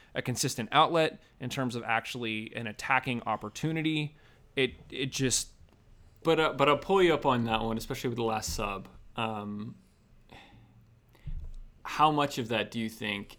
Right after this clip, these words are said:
Speaker 2: is a poor tactical decision, and how much of it do you think is Brett and Dos Santos just not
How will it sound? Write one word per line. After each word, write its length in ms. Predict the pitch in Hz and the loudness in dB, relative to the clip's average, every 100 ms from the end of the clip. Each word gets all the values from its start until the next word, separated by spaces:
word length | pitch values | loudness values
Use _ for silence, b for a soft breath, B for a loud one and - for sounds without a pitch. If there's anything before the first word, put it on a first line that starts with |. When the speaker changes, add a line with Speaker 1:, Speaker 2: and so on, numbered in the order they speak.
| _ | _
Speaker 2:
is 680 | 107 107 104 98 101 - - _ _ _ _ _ _ _ _ - | -6 -4 -4 -6 -10 -12 -14 _ _ _ _ _ _ _ _ -10
a 60 | 113 | -10
poor 340 | - 123 113 | -6 -2 0
tactical 500 | - 110 104 - 104 | 0 -4 -4 -8 -12
decision, 380 | 95 98 95 101 | -10 -10 -10 -8
and 140 | 98 | -8
how 140 | - 104 | -6 -4
much 220 | 104 - | -4 -6
of 60 | 98 | -12
it 80 | |
do 80 | - | -10
you 80 | 98 | -12
think 340 | - 98 92 - - - - - | -8 -10 -10 -16 -20 -20 -16 -8
is 500 | 104 95 92 92 - - | -4 -4 -6 -10 -14 -14
Brett 200 | - 101 | -8 -8
and 100 | 101 | -8
Dos 160 | 95 95 | -10 -10
Santos 440 | 95 92 95 87 | -12 -10 -12 -12
just 260 | - 92 - | -12 -14 -12
not 500 | 95 90 78 95 - | -12 -10 -8 -8 -8